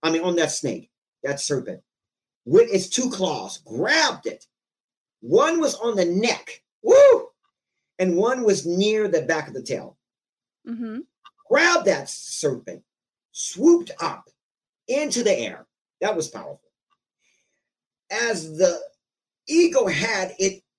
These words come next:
Speaker 1: the serpent in its grip, enemy was, the serpent could not get out. There was
Speaker 2: Mm-hmm.
Speaker 1: nothing the serpent could do. He could not get out of the grips of that eagle. The serpent lost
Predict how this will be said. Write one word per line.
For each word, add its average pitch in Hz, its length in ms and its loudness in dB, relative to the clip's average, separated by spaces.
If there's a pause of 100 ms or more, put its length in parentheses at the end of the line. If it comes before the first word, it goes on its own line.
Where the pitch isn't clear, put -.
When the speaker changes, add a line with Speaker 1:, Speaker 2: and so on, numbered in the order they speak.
Speaker 1:
the 170 80 2
serpent 233 440 2
in 185 100 0
its 160 140 -2
grip, - 340 0 (180)
enemy 185 380 2
was, 147 340 0
the 147 140 -2
serpent 202 460 -2
could 143 280 -6
not 151 320 -6
get 139 120 0
out. 101 260 -10 (440)
There 175 140 4
was 151 200 2
Speaker 2:
Mm-hmm. 123 140 -6
Speaker 1:
nothing 202 300 -4
the 180 100 -4
serpent - 300 -6
could 135 100 -6
do. 123 100 -4
He 143 140 -8
could 160 180 -6
not 151 160 -4
get 143 120 -2
out 131 140 -4
of 131 60 -6
the 123 80 -2
grips 151 260 0
of 117 80 -8
that 113 140 -4
eagle. 107 280 -4 (1200)
The 156 100 4
serpent 208 460 2
lost 156 840 -4